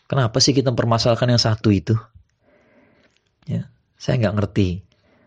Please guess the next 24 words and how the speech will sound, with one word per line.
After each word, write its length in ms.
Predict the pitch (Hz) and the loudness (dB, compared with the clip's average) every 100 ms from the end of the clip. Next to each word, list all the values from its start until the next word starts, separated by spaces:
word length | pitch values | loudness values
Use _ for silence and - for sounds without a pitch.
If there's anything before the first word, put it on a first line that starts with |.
| _ _ _ _ | _ _ _ _
Ya. 240 | 190 - - _ _ _ _ _ _ _ _ | -14 -12 -14 _ _ _ _ _ _ _ _
Apakah 480 | - - 104 - 92 | -10 -4 -2 -2 -2
ada 120 | 101 | -2
cinta 600 | 101 135 123 92 90 - _ | -2 -2 -2 -4 -4 -10 _
dalam 280 | 95 95 87 | 0 0 0
hati 240 | 92 - 90 | -4 0 0
orang 280 | 90 104 104 | 2 0 0
yang 240 | 104 156 - - | -2 -2 -8 -4
mempermasalahkan 920 | 98 101 95 92 98 98 - 135 160 _ _ - | -2 -2 -2 -2 -2 -2 -2 -4 -6 _ _ -2
hal 140 | 113 | -2
seperti 440 | - 131 127 156 165 | 0 -2 0 0 0
ini? 200 | 143 - _ _ _ _ _ _ _ _ _ _ _ _ _ - | -4 -8 _ _ _ _ _ _ _ _ _ _ _ _ _ -14
Ya. 240 | 131 - - - _ _ - _ - | -8 -8 -10 -20 _ _ -20 _ -6
Kalau 240 | 104 101 | -2 0
ngakunya 400 | 104 90 110 104 | 0 0 0 0
cinta 240 | - 95 95 | -2 -2 0
sama 240 | 95 95 | 0 -2
Allah, 560 | 110 131 139 135 135 _ | 0 2 2 0 -4 _
padahal 320 | - 95 92 98 | -4 0 2 2
Allah 160 | 104 | 2
sudah 240 | - 98 92 | 0 0 0
kasih 320 | 95 87 98 90 | 0 -2 -2 -2
daging 240 | 87 101 | -2 -2
ayam 400 | 120 113 92 | 0 2 2